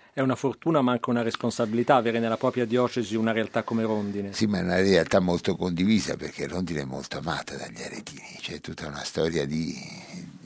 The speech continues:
Speaker 2: di fili che si connettono. Credo che un giorno Radio Vaticana dovrebbe venire e,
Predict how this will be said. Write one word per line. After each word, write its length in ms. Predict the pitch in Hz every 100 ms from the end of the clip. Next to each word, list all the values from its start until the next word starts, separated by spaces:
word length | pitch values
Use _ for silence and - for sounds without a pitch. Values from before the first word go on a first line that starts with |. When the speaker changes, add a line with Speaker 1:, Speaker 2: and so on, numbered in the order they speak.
| 175 - -
Speaker 2:
di 220 | 92 92
fili 680 | - 120 110 87 85 92 - - - - -
che 220 | 87 76
si 160 | -
connettono. 920 | - 87 87 87 71 - - 73 80 78 -
Credo 360 | - 85 85
che 220 | 90 90 92
un 180 | 92 107
giorno 360 | 90 107 95 90
Radio 320 | 92 87 87
Vaticana 500 | 87 90 87 107 90
dovrebbe 440 | 85 85 85 92
venire 500 | 101 110 80 78 95 - - - - -
e, 220 | 98